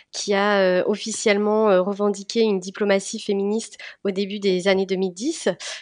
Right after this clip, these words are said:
Et, euh, c'est aussi un des rares, euh, États qui a adopté un cadre, euh, pour, euh, euh, justement, euh, formaliser cette approche. Euh,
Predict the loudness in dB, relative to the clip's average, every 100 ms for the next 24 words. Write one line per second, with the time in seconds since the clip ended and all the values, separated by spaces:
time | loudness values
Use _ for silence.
0 | -4 0 6 8 8 6 2 -2 -6 -6
1 | -6 0 0 2 2 2 2 2 0 0
2 | -2 -4 -6 -8 -4 -4 2 2 2 -4
3 | -16 -2 4 4 4 0 4 6 6 4
4 | 6 6 6 2 2 2 -2 -4 -10 -8
5 | 0 4 4 2 -6 -14 -4 -2 -2 -4
6 | -6 -4 0 2 4 4 2 4 4 6
7 | 6 4 2 2 2 2 0 0 -6 -4
8 | -4 -6 -12 -12 -2 0 2